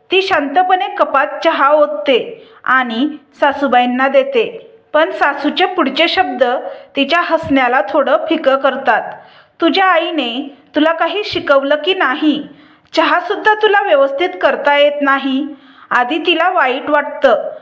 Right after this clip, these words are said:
पण ती काहीच बोलत नाही, फक्त ओठांवर हलकंसं जबरदस्तीचं हसू आणते. दररोज सारखी टोमण्यांची सुरुवात झाली होती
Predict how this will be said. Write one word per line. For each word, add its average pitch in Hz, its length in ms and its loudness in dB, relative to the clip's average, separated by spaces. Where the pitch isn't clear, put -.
पण 339 220 4
ती 392 100 2
काहीच 339 460 -4
बोलत 339 380 2
नाही, 294 460 -2
फक्त 285 280 -2
ओठांवर 294 640 2
हलकंसं 311 720 0
जबरदस्तीचं 294 920 2
हसू 285 340 -2
आणते. 269 600 0
दररोज 269 380 2
सारखी 294 360 0
टोमण्यांची 294 680 0
सुरुवात 277 420 2
झाली 269 300 -2
होती 277 560 -2